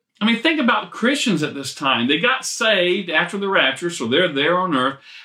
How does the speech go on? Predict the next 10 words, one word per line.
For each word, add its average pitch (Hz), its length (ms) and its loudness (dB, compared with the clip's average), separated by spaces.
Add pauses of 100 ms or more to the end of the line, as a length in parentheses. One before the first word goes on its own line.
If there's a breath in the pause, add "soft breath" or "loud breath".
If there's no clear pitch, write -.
How 254 640 0
did 196 640 0
they 240 640 0
survive? 254 880 -2 (2000)
Well, 117 140 0
again, 139 540 2 (440)
let's - 260 -12
look 143 380 0
at - 340 -8
what 156 380 -2